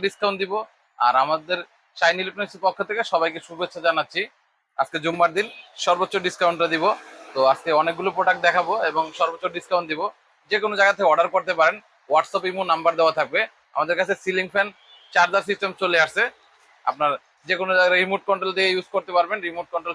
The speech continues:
চার্জার ফ্যান, সিলিং ফ্যান যদি কারো লাগে তাহলে জানাবেন। বিএলডিসি সিলিং ফ্যান রিমোট কন্ট্রোলের মাধ্যমে চলে,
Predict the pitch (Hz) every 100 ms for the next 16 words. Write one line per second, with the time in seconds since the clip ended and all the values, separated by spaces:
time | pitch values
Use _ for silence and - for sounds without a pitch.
0 | 170 151 160 160 170 165 165 160 151 175
1 | 220 - _ - 147 160 156 160 156 175
2 | 180 147 147 147 151 160 208 - _ -
3 | - - 160 156 151 156 160 160 151 147
4 | 202 240 - - - 160 175 170 165 165
5 | 156 151 156 156 160 151